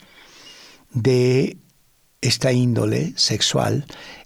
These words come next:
en los personajes del Vaticano.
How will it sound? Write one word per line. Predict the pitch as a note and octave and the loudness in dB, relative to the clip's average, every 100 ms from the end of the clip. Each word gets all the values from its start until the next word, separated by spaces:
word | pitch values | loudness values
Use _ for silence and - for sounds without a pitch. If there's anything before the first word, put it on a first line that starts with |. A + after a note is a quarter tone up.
| _ | _
en | - A#2+ B2+ A#2+ A#2+ A#2 A#2 | -2 0 2 0 0 -2 -2
los | A2 G#2+ | -4 -4
personajes | A#2+ - A#2+ A2+ A2 A2+ | -2 0 0 0 0 0
del | G#2+ | 0
Vaticano. | G#2 G2+ - E2+ D#2+ - | -2 -4 -6 -10 -10 -14